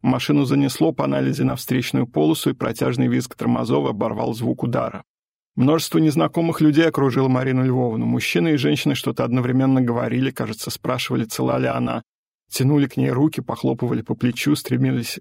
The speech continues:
вывести из ошеломленной неподвижности. Марине Львовне было приятно, что столько людей вдруг разом проявили к ней интерес, но не могла же она им всем сейчас объяснить, что ее жизни ничего не угрожает, потому что она находится под охраной чуда,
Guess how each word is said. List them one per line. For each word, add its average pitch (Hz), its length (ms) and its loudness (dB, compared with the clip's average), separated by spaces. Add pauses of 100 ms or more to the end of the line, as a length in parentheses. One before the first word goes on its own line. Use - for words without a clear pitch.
вывести 139 540 0
из 113 120 -2
ошеломленной 123 680 0
неподвижности. 123 880 -2 (720)
Марине 175 400 2
Львовне 190 360 4
было 175 200 6
приятно, 165 480 2
что - 180 -6
столько 135 360 -2
людей 139 260 4
вдруг 131 300 0
разом 127 300 -2
проявили 131 380 2
к 127 120 -2
ней 123 120 2
интерес, 127 540 0
но 120 100 0
не 127 120 0
могла 135 340 2
же 147 100 0
она 151 180 2
им 147 100 2
всем 139 240 -2
сейчас - 420 -4
объяснить, 143 480 0
что - 180 -4
ее 131 120 0
жизни 135 320 2
ничего 127 340 2
не 131 140 2
угрожает, 127 600 -2
потому 120 300 -6
что 123 160 -8
она 123 140 -4
находится 127 500 -4
под 127 160 -4
охраной 127 460 -4
чуда, - 400 -2